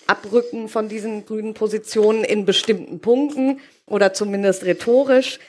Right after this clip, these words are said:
Wie aber erklärst du das, dass es in der spanischen Linken dieses schnelle Abrücken gibt von so föderalen, dezentralen Vorstellungen? Weil die sind ja da und diesen antifaschistischen Konsens gibt es, davon geht man aus.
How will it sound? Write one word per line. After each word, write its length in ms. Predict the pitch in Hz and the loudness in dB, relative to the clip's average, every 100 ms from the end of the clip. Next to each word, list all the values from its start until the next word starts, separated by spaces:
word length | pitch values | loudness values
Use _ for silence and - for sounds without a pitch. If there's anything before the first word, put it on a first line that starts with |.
| _ | _
Wie 400 | - 202 220 311 | -20 -16 -4 -2
aber 320 | - 269 277 269 | 0 2 2 4
erklärst 680 | 247 254 - 240 269 294 285 | 0 -2 -6 0 2 0 -6
du 60 | |
das, 220 | 247 254 | -4 -4
dass 180 | 254 233 | -2 -6
es 140 | 240 233 | -6 -6
in 100 | 240 | -4
der 120 | 240 | -4
spanischen 560 | 240 214 226 233 - | -2 -2 -2 -6 -10
Linken 640 | 233 214 233 - 214 214 208 - - _ | -6 -4 -6 -8 -8 -6 -8 -14 -20 _
dieses 340 | - 220 196 - | -12 -6 -4 -4
schnelle 540 | - 220 240 294 277 | -4 2 4 4 2
Abrücken 600 | - - - 247 - 247 | 0 -2 -10 -8 -6 -8
gibt 340 | - 240 - - | -4 -4 -6 -16
von 560 | - - 226 226 233 | -16 -4 -2 -2 -4
so 220 | 202 214 | -2 0
föderalen, 960 | 220 - 214 208 202 196 202 214 220 220 | 0 -2 0 0 0 4 4 4 0 -6
dezentralen 880 | 214 214 214 226 208 - 196 190 196 | -6 -6 -4 -6 -6 -2 0 0 -2
Vorstellungen? 580 | - 170 160 165 175 180 | -4 -4 -2 -4 -4 -2
Weil 120 | 196 | -2
die 100 | 220 | -2
sind 240 | 220 269 | -2 2
ja 140 | 285 277 | 2 4
da 220 | 202 175 | 4 4
und 220 | - 185 | 2 -6
diesen 200 | 196 196 | -10 -6
antifaschistischen 880 | 139 208 220 214 - 202 - 190 196 | -4 -4 -4 -2 -2 -6 -8 -8 -8
Konsens 540 | - 185 190 185 185 | -4 0 2 0 -2
gibt 260 | - 262 - | -4 -4 0
es, 160 | 277 | 0
davon 300 | - 196 196 | 2 0 0
geht 180 | 180 180 | -2 -4
man 160 | - 170 | -2 -2
aus. 400 | 175 220 277 | 2 4 4